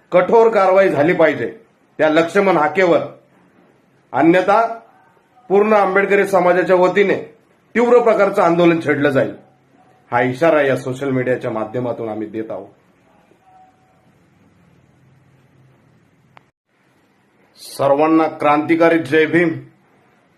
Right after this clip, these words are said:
जय संविधान. कोण तो लक्ष्मण हाके? अरे हाक्या, एससी मधून आरक्षण पाहिजे का तुम्हाला?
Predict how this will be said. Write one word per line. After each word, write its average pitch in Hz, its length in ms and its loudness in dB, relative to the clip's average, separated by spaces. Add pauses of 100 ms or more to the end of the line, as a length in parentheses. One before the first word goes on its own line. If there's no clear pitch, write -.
(300)
जय 180 160 2
संविधान. 131 520 -2 (4000)
कोण 160 280 0
तो 175 120 4
लक्ष्मण 160 520 2
हाके? 147 680 -2 (1160)
अरे 127 160 -4
हाक्या, 170 800 -2 (680)
एससी 151 320 -2
मधून 196 260 2
आरक्षण 202 380 0
पाहिजे 208 300 2
का 233 100 0
तुम्हाला? 214 560 0